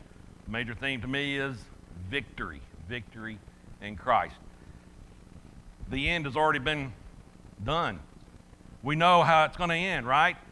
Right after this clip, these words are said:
If we're setting our mind on things above. We're part of that kingdom. Some further reasons. Turn back to Romans six, and let's read about it.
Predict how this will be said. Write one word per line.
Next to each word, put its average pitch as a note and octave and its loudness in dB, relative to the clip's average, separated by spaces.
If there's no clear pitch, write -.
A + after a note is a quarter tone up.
If F#2 -18
we're G#2+ -8
setting C3+ -4
our C3+ -2
mind A#2+ -4
on G2 -8
things G#2+ -6
above. F2+ -4
We're A2+ -2
part C#3 4
of B2+ -2
that A#2+ -2
kingdom. G2+ -4
Some A3 0
further A#3+ 10
reasons. E3+ 6
Turn G3 -2
back F3+ 2
to D3+ -2
Romans F3 2
six, D#3 -2
and A2+ 0
let's D3+ 6
read D3 0
about A2 4
it. - -8